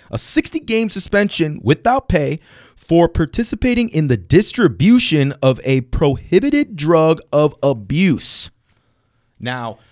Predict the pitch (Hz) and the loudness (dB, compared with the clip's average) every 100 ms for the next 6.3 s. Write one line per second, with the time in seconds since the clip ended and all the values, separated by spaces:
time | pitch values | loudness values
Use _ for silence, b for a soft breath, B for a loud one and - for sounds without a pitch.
0 | b 156 208 240 240 220 135 104 165 208 | b 0 2 2 0 0 -2 2 4 4
1 | - - 170 185 139 127 120 107 123 117 | 0 -2 0 0 -2 -2 -4 -4 -4 -4
2 | 131 131 131 127 117 123 127 113 107 143 | -4 -2 -2 -4 -4 -4 -2 -2 -2 0
3 | 131 117 101 127 127 - 131 120 - 139 | 0 2 2 0 -2 -6 -6 -6 -8 -6
4 | 123 104 117 107 90 87 98 131 185 202 | -4 -4 -4 -4 -6 -6 -2 0 0 2
5 | - 175 156 - 139 123 120 123 117 120 | 2 2 -2 -6 -10 -6 -4 -4 -6 -8
6 | - 98 71 | -4 -6 -6